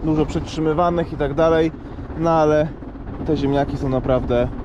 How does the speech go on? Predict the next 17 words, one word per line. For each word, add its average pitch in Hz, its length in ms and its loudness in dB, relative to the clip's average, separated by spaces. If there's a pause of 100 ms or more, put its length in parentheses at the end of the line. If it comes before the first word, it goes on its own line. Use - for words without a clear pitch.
(120)
spoko. 139 380 0
No 147 60 0
i 147 60 0
są 156 160 0
smaczne, 147 360 0
dlatego 135 360 0
ta 135 160 0
Anna 139 320 2
też 135 280 -2
była, 135 380 4 (560)
e, 127 460 2
sadzona. 202 640 2 (760)
I 151 60 2
też 170 160 2
bardzo 185 300 2
dobrze 180 300 0
się 170 300 0